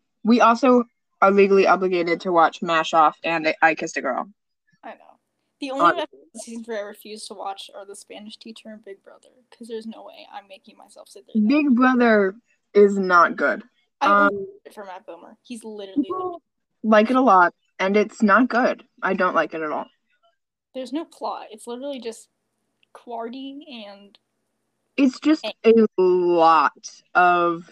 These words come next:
Speaker 1: Blaine complaining about it. Get, but, like, come on. <laughs>
Speaker 2: Blanderson crying.
Speaker 1: The
Speaker 2: <gasps> It's
Speaker 1: thing
Speaker 2: not
Speaker 1: about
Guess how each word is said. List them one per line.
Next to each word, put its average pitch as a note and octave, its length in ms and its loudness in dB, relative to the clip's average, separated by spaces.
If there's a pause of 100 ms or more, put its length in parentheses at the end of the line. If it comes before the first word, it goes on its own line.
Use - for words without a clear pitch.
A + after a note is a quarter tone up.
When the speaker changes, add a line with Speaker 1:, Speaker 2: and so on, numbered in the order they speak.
Speaker 1:
Blaine F3 640 -4
complaining E3+ 720 -6
about D3+ 180 -2
it. - 60 -12 (1080)
Get, G3+ 400 2
but, E3 160 -2
like, E3+ 240 0
come - 280 -12
on. - 80 -20 (540)
<laughs> B3+ 280 -2 (1500)
Speaker 2:
Blanderson A3 760 -16
crying. A3+ 480 -16 (840)
Speaker 1:
The B3+ 80 2
Speaker 2:
<gasps> - 0 -
It's A#3+ 100 0
Speaker 1:
thing C4+ 160 0
Speaker 2:
not B3 200 -2
Speaker 1:
about A3+ 160 -2